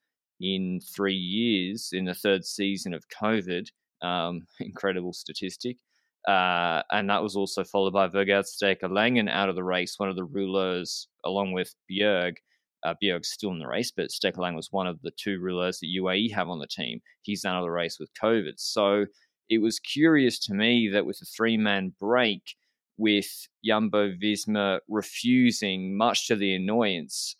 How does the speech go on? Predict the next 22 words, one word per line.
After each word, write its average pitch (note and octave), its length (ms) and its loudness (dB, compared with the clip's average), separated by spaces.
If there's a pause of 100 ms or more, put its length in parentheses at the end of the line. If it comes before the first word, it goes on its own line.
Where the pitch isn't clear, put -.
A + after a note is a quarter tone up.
of G2 220 6
a F#2+ 60 0
lot G#2 360 4
of G#2+ 60 -2
the F#2+ 80 -2
peloton F2+ 800 0
in G2+ 100 -2
the F#2 80 -4
first F2+ 440 -2
week, G2 340 -2 (260)
when G#2+ 160 0
they F#2+ 120 2
had A#2 300 0
the G2 60 -4
yellow F2+ 280 2
jersey, E2+ 540 -2
when F#2 180 -4
they F#2+ 120 -2
had A2+ 280 0
the G#2 80 -2
stage F2+ 520 -2
favourite, G2 440 2